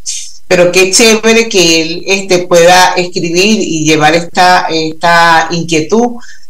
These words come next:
eh, a través de la radio, porque con la respuesta que damos, pues, le podemos también dar la información a otras personas que tienen la misma inquietud. Eh, la ley de propiedad horizontal habla de tres principales y tres suplentes, y se limita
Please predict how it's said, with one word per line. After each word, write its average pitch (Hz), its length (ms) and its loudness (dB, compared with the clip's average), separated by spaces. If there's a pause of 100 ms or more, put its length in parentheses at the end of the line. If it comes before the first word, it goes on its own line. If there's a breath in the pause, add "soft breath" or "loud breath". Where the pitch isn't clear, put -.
eh, 151 300 0
a 156 140 0
través 151 260 0
de 190 80 0
la 190 180 2
radio, 175 400 2
porque 151 360 -8
con 160 180 0
la 185 100 4
respuesta 185 560 -2
que 196 140 -2
damos, 156 380 0
pues, 147 280 -8
le 151 200 -4
podemos 151 600 -2
también 160 380 0
dar 165 240 0
la 175 60 0
información 175 760 -2 (380 loud breath)
a 160 120 2
otras 160 260 -2
personas 175 460 -2
que 156 100 -4
tienen 151 580 -6
la 151 100 -2
misma 151 320 -4
inquietud. 143 460 -6 (760)
Eh, 156 500 0 (420)
la 156 340 0
ley 180 180 4
de 240 80 4
propiedad 165 380 -2
horizontal 185 580 0
habla 185 260 2
de 180 140 0
tres 175 300 -4
principales 175 640 -2
y 151 80 -6
tres 160 260 -2
suplentes, 220 720 -4
y 160 80 -10
se 151 160 -4
limita 147 340 -6